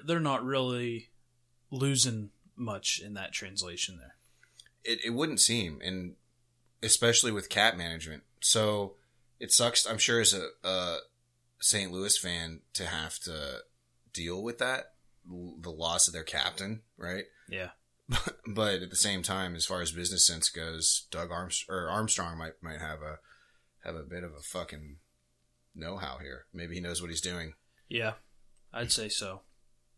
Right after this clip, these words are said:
Speaker 2: So I, I think that's a, I mean, whatever. Torrey Krug, Saint Louis. Marleau back with San Jose. So he went from San Jose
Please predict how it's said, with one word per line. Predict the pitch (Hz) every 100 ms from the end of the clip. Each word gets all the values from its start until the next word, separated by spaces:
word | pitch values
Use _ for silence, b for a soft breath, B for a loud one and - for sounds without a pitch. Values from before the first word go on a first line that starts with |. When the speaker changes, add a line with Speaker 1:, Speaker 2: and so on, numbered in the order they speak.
| _ _ _ -
Speaker 2:
So | - 110 107 101 95 - _ _ _ -
I, | 101 107
I | 131
think | 151 120
that's | 113
a, | 104 - _ 104
I | 98 80
mean, | 104 95 92
whatever. | 104 98 95 92
Torrey | 107 98
Krug, | - 98 98
Saint | 101 92
Louis. | 92 98 - - b b b
Marleau | 101 110 135 127 98 92 92
back | 104 110 117
with | 110
San | - 110 107 101
Jose. | 95 87 92 90 82 82 80 _ _ _ _ _ _ _ _ _ _ _ _ -
So | - 95
he | 104
went | 107 110 -
from | - 117 123 135
San | 123 113 107
Jose | 101 92 90 87 85 87